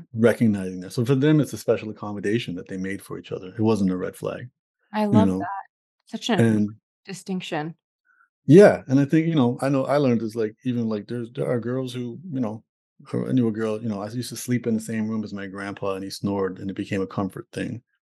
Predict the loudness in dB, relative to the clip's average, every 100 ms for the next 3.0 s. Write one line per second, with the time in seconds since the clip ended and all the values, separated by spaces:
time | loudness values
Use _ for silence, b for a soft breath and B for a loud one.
0 | 2 4 4 -2 -8 _ _ _ 0 4
1 | 4 4 2 0 -2 -4 -6 -8 -14 B
2 | B B B _ 6 8 8 6 2